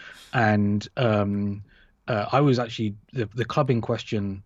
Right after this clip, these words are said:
was boycotted by its fans. I was dating a woman who was a fan of that club, and I went to the game as a Norwich fan when we played them, and, um,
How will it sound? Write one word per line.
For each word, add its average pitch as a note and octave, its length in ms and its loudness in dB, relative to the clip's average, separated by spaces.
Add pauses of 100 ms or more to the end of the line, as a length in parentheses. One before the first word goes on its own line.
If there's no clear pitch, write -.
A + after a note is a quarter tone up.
(120)
was A#2+ 160 0
boycotted G#2+ 640 0
by G2+ 160 -4
its G#2 140 -8
fans. G#2+ 360 -2
I A2+ 100 -2
was A2 100 0
dating G#2 560 -2 (180)
a G#2 260 2 (240)
woman A#2+ 300 6
who G#2 420 4 (360)
was G#2+ 100 0
a G2+ 60 -2
fan B2 280 4
of A#2 140 -2 (420)
that A2+ 200 -6
club, G#2+ 340 -2 (420)
and A2+ 100 -2
I C#3+ 100 6
went A#2 220 2
to - 100 -8
the G#2+ 60 -2
game A2+ 280 2
as G2 120 -4
a G2+ 40 -6
Norwich A2 320 -2
fan G2+ 340 -4
when A2 160 -2
we G#2+ 140 4
played G#2+ 320 0
them, G2 300 -4 (400)
and, A2 400 4
um, G#2+ 380 2